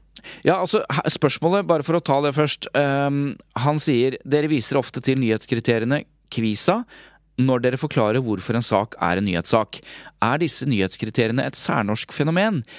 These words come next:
Jeg kom i prat med en norsk journalist som var utdannet i England, og hun hadde ikke hørt om hverken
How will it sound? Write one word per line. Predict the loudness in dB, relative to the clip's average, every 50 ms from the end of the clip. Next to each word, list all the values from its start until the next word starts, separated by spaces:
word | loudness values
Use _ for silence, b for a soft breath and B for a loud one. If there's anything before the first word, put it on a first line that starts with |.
| B B B B B
Jeg | -2 0
kom | 0 0 0 0 0 -2 -2 -2
i | -2 0
prat | 2 0 0 0 -2 -2
med | -2 0
en | 0
norsk | -2 -2 -4 -6
journalist | -4 -2 0 0 0 -2 -2 -2 -2
som | 0 0
var | 2 2 2
utdannet | 0 -2 0 0 2 2 2 0 -2 0
i | 0
England, | 0 0 2 2 0 0 0 -2
og | -2 -4 0
hun | 0 0 0 2 0
hadde | 0 0 0
ikke | 0 0 0 -2 0
hørt | 0 0 0 0 -2
om | 0 0
hverken | 0 0 -2 -2 -2 0 0 0